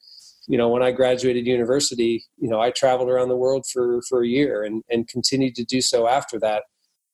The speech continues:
And that, that's the travel that everyone wants. And so it was great to tell a story in a destination like Georgia that is new, is up and coming, and, uh, it just has that,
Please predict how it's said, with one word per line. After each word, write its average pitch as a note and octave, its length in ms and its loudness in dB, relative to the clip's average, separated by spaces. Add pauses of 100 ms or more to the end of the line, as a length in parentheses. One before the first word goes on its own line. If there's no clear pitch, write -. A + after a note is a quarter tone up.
And A2+ 320 0
that, B2 220 0 (140)
that's D3+ 320 0
the D#3 80 0
travel C#3 420 2
that C3 160 2
everyone B2+ 380 0
wants. B2 500 0
And A#2 240 -2 (300)
so C3+ 200 4
it C#3 100 0
was C#3+ 320 -2 (120)
great F#3+ 220 4
to E3+ 100 -4
tell D#3 240 2
a C#3 40 0
story D3 480 2
in D3 100 2
a C#3+ 60 0
destination C3 640 0
like B2 200 2
Georgia B2 480 2
that A#2 300 0
is C#3+ 260 2
new, C3 420 2
is C#3 220 0
up C3+ 180 0
and B2 160 -2
coming, B2+ 440 0 (500)
and, A2+ 400 0
uh, A2 340 0
it A#2 140 -6
just - 240 -4
has A#2 280 0
that, A2 240 0